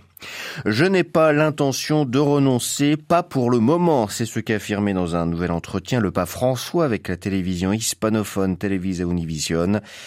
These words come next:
S'il devait renoncer toutefois, il n'irait pas en Argentine. «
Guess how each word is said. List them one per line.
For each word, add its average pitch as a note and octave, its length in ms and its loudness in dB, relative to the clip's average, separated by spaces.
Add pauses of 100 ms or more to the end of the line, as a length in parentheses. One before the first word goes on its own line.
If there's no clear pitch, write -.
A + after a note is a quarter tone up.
(280)
S'il E2 200 -6
devait E2+ 200 -2
renoncer D#2+ 420 -2
toutefois, G2 400 -4
il G2+ 80 2
n'irait C#3+ 260 2
pas A2 220 -2
en B2+ 100 0
Argentine. « D#2+ 600 -2